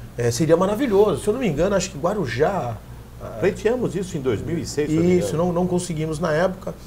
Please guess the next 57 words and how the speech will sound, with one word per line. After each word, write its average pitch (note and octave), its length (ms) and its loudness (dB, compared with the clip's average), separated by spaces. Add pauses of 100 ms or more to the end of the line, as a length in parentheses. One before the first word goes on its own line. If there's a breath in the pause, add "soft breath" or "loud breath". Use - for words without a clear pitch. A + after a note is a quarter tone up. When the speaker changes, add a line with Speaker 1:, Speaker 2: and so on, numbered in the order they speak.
(180 loud breath)
Speaker 1:
mas C4 120 2
seria C#4+ 180 2
o D4+ 40 0
momento C4+ 380 0
de F3 80 -2
voltar D3 260 2
essa C3+ 200 -2
conversa, A2+ 540 -2 (840 loud breath)
né? C3 280 -2 (300 loud breath)
É, B2+ 320 0
é, A#2 60 2
se - 80 -4
eu F3+ 60 0
não F#3 80 0
me F#3+ 40 2
engano, G#3+ 100 2
Guarujá F#3+ 460 2
tinha D#3 340 -2
um C#3+ 200 -4
também, C#3 420 0
que, B2+ 200 -8
que - 120 -14
parece A#2+ 380 0
que - 80 -14
também A2+ 300 -4
que G#2+ 100 -10
fechou, D3+ 520 -4 (440 loud breath)
e, C#3+ 180 -8
e, D3 260 0 (140)
e D3+ 60 8
há D3+ 120 8
um E3+ 260 2
em E3+ 80 0
Angra E3+ 260 -2
dos E3 220 -2
Reis, D#3+ 280 -2
se E3+ 60 -8
eu D#3+ 80 0
não E3 160 -2
me E3+ 100 -4
engano, C3 440 -2 (320 loud breath)
que B2 80 -8
tá B2 180 0
em C3 60 -4
pleno C3 300 -2
vapor, C#3+ 400 -2
que D3+ 120 -2
é D3 80 4
da, C#3+ 200 4
da, C#3 340 4
da B2 480 -2
Petrobras, A#2 520 -2
se - 80 -6
eu A#2 60 0
não A#2+ 100 -2
me B2 100 -6
engano. G#2 240 -6